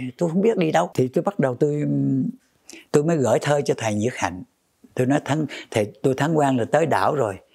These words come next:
Thầy là người ngoại quệ rất lâu. Thầy nên cho tôi biết nên đi nước nào."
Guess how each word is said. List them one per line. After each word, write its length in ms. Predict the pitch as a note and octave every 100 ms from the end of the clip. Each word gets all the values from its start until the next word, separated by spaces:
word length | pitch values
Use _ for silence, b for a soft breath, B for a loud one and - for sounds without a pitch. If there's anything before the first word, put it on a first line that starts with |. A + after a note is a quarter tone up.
| b b b _ _
Thầy 240 | A2+ G#2+
là 100 | G#2+
người 220 | G2+ G#2 G#2
ngoại 140 | G2
quệ 140 | G#2+ A2
rất 200 | D#3 -
lâu. 360 | C3 C#3 B2 - _ _ b b _
Thầy 160 | - G#2
nên 160 | A#2+ -
cho 160 | B2
tôi 180 | A#2+ B2+
biết 200 | C#3+ G3+ - B B
nên 380 | C3+ C3+ B2 B2
đi 220 | C3 A#2+
nước 260 | A#2+ C#3+ -
nào." 380 | G2+ F2 -